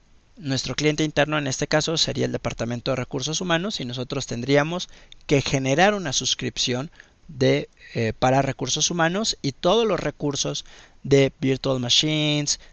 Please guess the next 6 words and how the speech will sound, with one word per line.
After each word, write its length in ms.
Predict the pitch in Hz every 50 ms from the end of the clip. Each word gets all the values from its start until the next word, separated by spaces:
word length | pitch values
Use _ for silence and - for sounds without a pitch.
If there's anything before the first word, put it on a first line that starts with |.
| _
servicios, 1120 | - - - 135 117 113 113 117 131 139 143 143 139 - - 143 135 131 135 131 123 - - 117
storage 680 | - - - 147 143 139 139 135 135 131 131 131 - - - - - - - -
y 100 | - 123
demás 280 | 127 135 135 156 - -
servicios 420 | 214 190 165 160 - - 165 151
asociados 720 | 151 139 - 139 - - 143 135 135 135 135 135 139 -